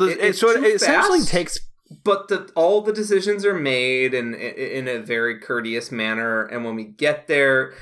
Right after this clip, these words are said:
Speaker 1: it actually feels like the comic is like, "This isn't Hell on Earth.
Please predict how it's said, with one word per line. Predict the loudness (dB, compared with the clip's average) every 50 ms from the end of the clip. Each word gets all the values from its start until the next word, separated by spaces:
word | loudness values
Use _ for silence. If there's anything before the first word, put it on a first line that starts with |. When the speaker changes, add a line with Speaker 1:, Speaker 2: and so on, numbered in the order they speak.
| -20 -16 -10
Speaker 1:
it | -4 -2 0
actually | 2 2 0 0 -2 -2 -2 -2
feels | -4 -4 -4 -2 -2 -2
like | -4 -6 -6
the | -6 -12
comic | -8 -4 -2 -2 -2 -2 -4 -6 -6
is | -6 -4
like, | -4 -4 -4 -6 -8 _ _ _ _ _ _ _ _ _ _
"This | _ -6 -4 0 0
isn't | 0 2 2 0 -2 -2 -10 -8
Hell | -2 2 2 4 4
on | 4 2 2
Earth. | 0 0 0 -2 -4 -8 -16 -20 -20